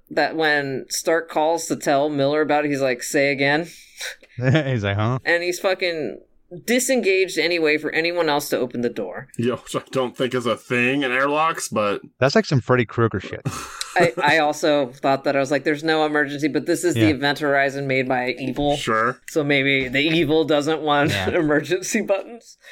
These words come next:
Speaker 1: and anywhere on this giant ship.
Speaker 2: No.
Speaker 1: But yeah, um, he's, like, all mentally messed up, apparently, but he's not because it's not him.
Speaker 2: I do like that. It's like a Freddy thing where, like, Freddy would, like, walk someone to a ledge,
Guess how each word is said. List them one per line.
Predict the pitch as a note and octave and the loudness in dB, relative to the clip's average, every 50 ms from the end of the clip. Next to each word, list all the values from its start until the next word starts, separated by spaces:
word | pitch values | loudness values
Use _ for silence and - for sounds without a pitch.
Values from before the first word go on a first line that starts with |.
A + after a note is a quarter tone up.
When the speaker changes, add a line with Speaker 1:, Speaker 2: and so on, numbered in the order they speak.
| - - - | -14 -6 -4
Speaker 1:
and | D#3+ E3 F3+ | -2 -2 -2
anywhere | - E3 E3 F#3 F#3 F3+ F#3+ F#3 F#3 F3+ | 0 0 2 2 2 4 4 2 2 2
on | F3 F3 | 2 0
this | E3+ D#3+ - | -2 -4 -2
giant | - F3 D#3+ E3 D#3+ - | 0 2 2 2 0 -2
ship. | - - E3+ E3 - - G#2 | -2 -2 0 0 -2 -4 -8
Speaker 2:
No. | G2 F#2 F2+ F2 F2+ F#2+ _ - | -10 -8 -8 -8 -10 -10 _ -2
Speaker 1:
But | E3 D3+ | 0 0
yeah, | C#3+ D#3 D3 C3+ C3 B2+ - - | 2 2 2 2 0 -2 -2 -2
um, | C#3+ C#3+ C3+ C3 C3 B2 B2 B2+ - _ - - _ - | 0 0 2 0 0 -2 -4 -8 -12 _ -20 -20 _ -4
he's, | - A3+ G#3+ | -2 0 2
like, | C4 C4 C4 | 2 2 2
all | C4 C4 B3+ A#3 | 2 0 0 0
mentally | F3+ E3 E3+ F#3 G3 G#3 G#3+ E3+ E3 D#3 | 0 0 0 0 -2 -2 -2 -2 0 0
messed | D#3 D#3 D#3 D#3 - - - | 0 0 0 0 0 0 0
up, | D3 D#3 E3+ - | 2 0 0 -2
apparently, | F#3 D#3 F3+ F3+ F3+ F#3 F3+ D#3+ D#3+ F3+ F3+ F3+ F3+ F3+ F3+ F3 E3+ | -6 -4 -2 0 2 2 2 2 2 2 2 4 4 4 2 2 0
but | - D#3+ G3 F#3+ F3+ | 0 0 0 0 0
he's | F#3+ F#3+ G3 E3 | 0 -4 -6 -4
not | F3 F#3 F#3+ G#3 A3+ B3+ C4 B3 - - | -2 -2 -2 -2 -2 -4 -6 -6 -8 -12
because | G3+ G3 - G#3 G3+ | -8 -4 -4 -4 -4
it's | G3 - | -4 -4
not | G#3+ G3+ G#3 A#3 | -2 -2 -2 -2
him. | - F#3 F3+ G3 G#3+ A3 A3+ - - - | -4 -4 -2 -2 -2 -4 -8 -10 -6 -2
Speaker 2:
I | - - | 0 4
do | D3+ F3 | 4 6
like | F3 E3 C#3+ | 4 4 4
that. | - B2 G#2 | 2 0 0
It's | C3 - | 0 0
like | D#3 C#3 B2 | 0 2 0
a | A#2 | 0
Freddy | - - B2 C3 - A2+ | 2 2 2 4 2 2
thing | - - G2 F#2+ F#2+ | 2 0 0 2 2
where, | G2 G2+ | 2 0
like, | F#2+ G2 - - | 0 0 0 0
Freddy | G#2+ G#2 G#2 G2+ | 2 2 2 2
would, | G2 G2+ F#2 | 2 2 0
like, | F#2+ F#2+ - G2 | 0 0 0 2
walk | G2 G2 G2 - | 4 4 2 2
someone | - - A2+ G#2+ G2+ - | -2 -2 -2 0 -2 -2
to | - G2+ | -2 -4
a | G2 | -4
ledge, | F2 F2+ F2+ F2 F#2+ G2+ G#2+ G#2+ - - - | -2 0 0 0 -2 -2 -4 -8 -12 -14 -18